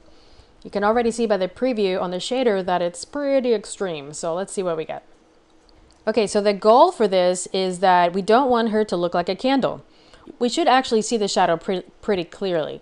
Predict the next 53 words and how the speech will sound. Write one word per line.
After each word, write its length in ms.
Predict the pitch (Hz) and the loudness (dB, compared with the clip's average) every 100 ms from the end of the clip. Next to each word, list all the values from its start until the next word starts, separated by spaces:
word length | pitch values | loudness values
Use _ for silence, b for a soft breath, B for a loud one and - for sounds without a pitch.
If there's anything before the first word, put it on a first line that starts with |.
| b | b
Our 160 | 175 175 | 0 2
epidermal 560 | 208 220 254 233 214 185 | 2 2 2 2 2 -2
scatter 360 | - 175 170 | -4 -2 -2
is 180 | 151 - | -6 -8
too 220 | - 208 | -4 -2
high, 220 | 185 156 | 0 0
so 140 | 143 170 | -2 -6
I'm 80 | 185 | -4
gonna 140 | 226 | -2
go 120 | 214 | 0
ahead 160 | 202 185 | 0 -2
and 80 | 165 | -6
change 220 | 175 170 | -6 -6
it 80 | 165 | -8
to 160 | 214 | -8
one 500 | 160 147 143 131 143 143 _ _ _ _ 160 | -8 -8 -10 -10 -18 -20 _ _ _ _ -20
and 100 | 156 | -14
see 140 | 160 | -12
what 120 | 156 | -10
I 100 | 147 | -10
get. 180 | - - _ _ _ _ b b b | -10 -12 _ _ _ _ b b b
Okay, 280 | - 233 208 | -4 0 -2
so 160 | 170 196 | 0 -2
now 260 | 202 214 | 2 2
we're 200 | 277 302 | 2 -2
seeing 280 | 269 262 240 | -2 -2 0
the 140 | 214 180 | 0 0
effect. 560 | 170 170 170 - - b b b b _ | 0 0 -2 -4 -14 b b b b _
And 400 | 185 185 180 180 | 0 2 0 -2
you 160 | 196 196 | -4 -4
can 160 | 190 | -4
see 320 | 190 - 262 269 | -4 -4 -4 2
that 360 | 214 180 175 | 4 6 2
the 80 | 185 | -2
shadow 420 | 175 220 214 254 | -2 4 6 6
is 120 | 277 254 | 4 2
a 40 | |
little 220 | 233 220 | 4 4
bit 180 | 202 180 | 2 0
darker, 560 | 190 208 226 160 151 160 | 2 4 2 -2 -2 -2
but 120 | 180 | -2
it's 140 | 175 - | -2 -2
still 240 | 247 262 | 0 0
not 260 | 233 190 - | 0 -2 -2
dark 220 | 175 170 | -2 -2
enough. 320 | 165 151 - | -6 -6 -8
We 100 | 190 | -8
really 380 | 190 247 277 254 | -4 0 2 2
want 220 | 202 196 | 0 -2
it 100 | 175 | -4
to 100 | 190 | -6
be 160 | 175 165 | -4 -2
basically 680 | 160 160 170 165 160 151 | -2 -4 -6 -4 -4 -4